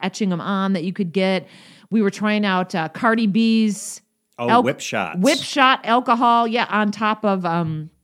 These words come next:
Speaker 1: little kind of brownie bites or whatever they were. Um, it was great. We had a fabulous time. Bruno Mars was there in the back. We thought he was gonna perform,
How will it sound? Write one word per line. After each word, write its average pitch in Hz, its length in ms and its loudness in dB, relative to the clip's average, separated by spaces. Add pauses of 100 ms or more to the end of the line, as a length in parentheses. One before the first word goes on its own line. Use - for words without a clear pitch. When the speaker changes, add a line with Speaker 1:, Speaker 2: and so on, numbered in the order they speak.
(320)
Speaker 1:
little 220 260 2
kind 202 280 0
of 165 320 -4
brownie 190 480 0
bites 196 400 0
or 175 40 0
whatever 180 280 -2
they 175 120 0
were. 170 280 -2 (340)
Um, 190 460 0 (320)
it 381 120 2
was 453 260 0
great. 202 460 0
We 294 140 0
had 403 220 -2
a - 40 2
fabulous 202 640 0
time. 175 360 0
Bruno 320 320 2
Mars 294 340 2
was 254 160 -2
there 196 420 2
in 247 240 2
the 277 80 2
back. 185 440 0
We 233 100 0
thought 277 240 2
he 349 40 0
was 339 120 0
gonna 277 180 0
perform, 196 640 -2